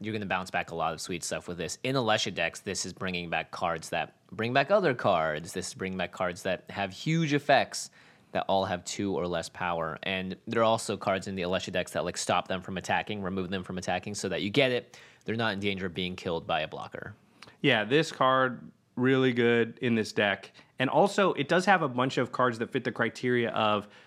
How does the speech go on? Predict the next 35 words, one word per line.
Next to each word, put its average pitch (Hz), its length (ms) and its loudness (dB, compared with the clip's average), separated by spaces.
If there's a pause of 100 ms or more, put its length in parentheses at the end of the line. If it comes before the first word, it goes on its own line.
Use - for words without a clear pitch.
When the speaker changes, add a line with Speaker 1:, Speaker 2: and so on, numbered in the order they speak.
(200)
Speaker 2:
their 131 160 6
power's 135 640 2
less 120 400 2
in 123 80 -2
the 113 80 0
graveyard 104 420 0
than 101 140 -2
it 95 80 -4
will 98 160 0
be 98 100 0
on 90 120 0
the 87 80 -4
battlefield. 85 600 -6
So 117 200 2
Speaker 1:
Mm-hmm. 110 160 2
Speaker 2:
even 208 180 4
something 151 260 0
like 110 160 2
Mana 120 280 2
Gorger 104 280 0
Hydra 95 440 0 (100)
sort 131 340 4
of 110 120 2
fits - 220 -4
that 92 120 0
criteria 98 440 0
in 135 160 2
that, 131 260 4 (160)
yeah, 190 140 6
it's 151 100 0
a 131 40 4
one 123 280 2
one 92 260 -4 (380)
right 101 200 2
now, 104 520 0